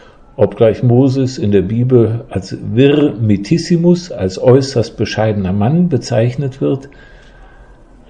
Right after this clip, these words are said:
wusste er sich zugleich als Instrument für einen bedeutenden Gottesauftrag. Als ich im Heiligen Lexikon nach ihm suchte,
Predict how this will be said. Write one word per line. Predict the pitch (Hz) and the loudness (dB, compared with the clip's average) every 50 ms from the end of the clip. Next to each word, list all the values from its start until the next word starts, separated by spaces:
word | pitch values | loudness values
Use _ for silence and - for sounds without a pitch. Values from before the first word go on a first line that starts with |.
| - - - - - - | -20 -20 -20 -20 -14 -6
wusste | 160 175 226 226 - - - 202 | -2 2 2 2 0 0 2 2
er | 175 170 160 | 4 4 4
sich | - 170 143 - - | 2 0 0 -2 -6
zugleich | - - - 135 123 - 117 117 123 143 175 208 190 - - - | -8 -4 -2 -2 0 0 0 2 2 2 2 2 0 -2 -4 -2
als | 127 131 139 131 - | 0 0 0 0 -2
Instrument | - 165 143 147 123 - - - 135 120 113 113 113 120 151 185 208 202 - - - - - _ - | -2 -2 0 0 -2 -4 -4 -2 0 0 2 2 2 4 4 4 2 2 0 -6 -12 -20 -20 _ -20
für | - - - 131 123 - | -16 -6 -2 -2 -2 -2
einen | - 113 120 120 113 | 0 0 0 0 2
bedeutenden | 117 120 107 - 135 131 156 180 185 180 185 185 160 143 143 143 127 | 0 0 2 4 4 6 6 4 2 2 0 -2 -2 0 0 0 2
Gottesauftrag. | - 110 113 - - 98 - - - 95 90 87 87 - - - 92 90 - - - - - - - - - - - - - - - - - - - - - - _ _ - - - - - - - - - - - - - - - - - - - _ - _ _ - _ _ - - - - - - - - - - - - - - - - - - - - - _ _ _ _ _ - - - - - - - - - | 2 2 2 2 -2 -6 -6 -6 -6 -6 -6 -6 -6 -10 -14 -10 -10 -10 -10 -12 -16 -18 -20 -20 -20 -20 -20 -20 -20 -20 -20 -20 -20 -20 -20 -20 -20 -20 -20 -20 _ _ -20 -20 -20 -20 -20 -20 -20 -20 -20 -20 -20 -20 -20 -20 -20 -20 -20 -20 -20 _ -20 _ _ -20 _ _ -20 -20 -20 -20 -20 -20 -20 -20 -20 -20 -20 -20 -20 -20 -20 -20 -20 -20 -20 -20 -20 _ _ _ _ _ -20 -20 -20 -20 -20 -20 -20 -8 -2
Als | - 117 120 - - | 0 0 0 0 0
ich | 123 123 | 0 0
im | 123 113 101 | 0 2 4
Heiligen | 113 127 135 139 131 120 110 | 4 4 4 4 2 2 2
Lexikon | 101 110 101 - - - 110 - - 110 110 | 2 2 0 0 -2 -4 -2 2 2 2 2
nach | 107 101 | 2 0
ihm | 107 107 107 107 | 0 0 0 0
suchte, | 101 120 175 175 170 - - - 110 127 127 - | 2 2 0 0 -2 -2 0 0 0 0 0 -4